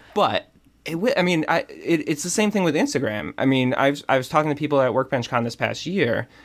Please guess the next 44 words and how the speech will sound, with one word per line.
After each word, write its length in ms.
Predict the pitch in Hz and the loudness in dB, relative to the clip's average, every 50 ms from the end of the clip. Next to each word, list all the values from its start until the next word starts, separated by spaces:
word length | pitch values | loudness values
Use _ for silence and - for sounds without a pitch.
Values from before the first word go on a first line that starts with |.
| - _ _ _ | -20 _ _ _
and 300 | - 160 165 160 160 - - | 0 2 4 4 2 2 0
they 160 | 151 160 170 | 0 0 2
were, 200 | 170 165 160 160 | 4 4 2 2
you 120 | - 196 196 | 0 0 0
know, 140 | 120 120 113 | 0 2 2
they 100 | 120 139 | 4 4
have 140 | 139 127 - - | 2 2 0 -4
sixty 380 | - - - 147 139 - 131 117 | -4 -2 -2 -2 -2 -2 -2 0
thousand 360 | - 117 113 117 113 110 110 | 0 0 0 0 -2 -2 -2
followers 460 | - 110 110 110 113 110 110 110 110 | 0 2 2 2 2 0 0 -2 -4
or 60 | 107 107 | -4 -4
whatever, 480 | 110 110 110 127 123 113 110 113 117 - _ _ _ _ _ _ _ - | -2 0 0 0 0 0 -4 -6 -8 -12 _ _ _ _ _ _ _ -4
and 300 | 156 156 156 151 - - - _ _ _ _ _ | -2 0 2 0 0 -2 -6 _ _ _ _ _
there 220 | - 151 147 160 170 | -4 0 0 2 2
were 160 | 175 175 175 | 2 0 0
ways, 420 | 151 147 185 202 151 113 113 117 | 0 0 0 0 0 0 -2 -2
not 200 | 127 139 151 180 | 0 0 0 0
that 100 | - 220 | 0 -2
they 100 | 214 220 | -2 0
didn't 280 | 220 190 208 208 185 - | 0 2 0 0 -2 -2
put 120 | - 185 | -4 -4
in 100 | 175 180 | -2 -2
the 60 | 170 170 | -2 0
work 380 | 180 165 117 98 92 - - - _ _ | 2 2 2 0 -2 -6 -12 -18 _ _
and 160 | - 127 120 113 | -4 -2 0 0
didn't 200 | 135 135 135 135 | 0 0 0 0
have 160 | 139 131 117 | -2 -2 -2
good 120 | 127 117 | -4 -4
content, 460 | - 143 131 110 110 101 90 92 107 | -4 -4 -6 -6 -6 -8 -10 -10 -8
'cause 120 | - 110 110 | -8 -6 -6
I 100 | 113 113 | -6 -6
think 200 | - - 117 107 | -4 -4 -2 0
that's 180 | - 113 - | -2 -2 -2
sti-, 200 | - - - 135 - - | -4 -6 -6 -6 -4 -2
that 140 | 120 120 | -2 -2
was 120 | 113 113 - | -2 -2 -2
still 160 | - 131 120 | -2 -2 -2
important, 340 | 110 117 - 131 113 101 - | -2 -2 -2 -2 -2 -2 -4
but 200 | - 117 - - | -4 -6 -2 0
there 160 | 135 135 139 | 2 4 4
was 220 | 143 139 135 - - | 4 2 0 -2 -4
ways 500 | - 127 139 170 165 139 131 127 123 - - | -2 0 2 2 2 2 2 0 -2 -4 -4
to 280 | - 127 120 123 120 | -2 -2 0 -2 -2
hack 500 | 117 - - - 110 104 98 120 - - | -4 -6 -6 -4 -2 -2 -2 -4 -6 -10